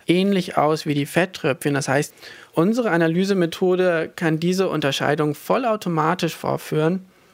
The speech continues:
Durch einen einfachen Knopfdruck bekommt der Benutzer alle erkannten Fetttröpfchen visualisiert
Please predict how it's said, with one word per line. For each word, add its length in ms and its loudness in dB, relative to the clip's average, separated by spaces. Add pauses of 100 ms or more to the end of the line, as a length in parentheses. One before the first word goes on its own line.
(120)
Durch 240 0
einen 220 2
einfachen 440 0
Knopfdruck 720 0 (500)
bekommt 460 0
der 420 2
Benutzer 960 0
alle 460 0
erkannten 540 -2
Fetttröpfchen 1200 -2
visualisiert 960 0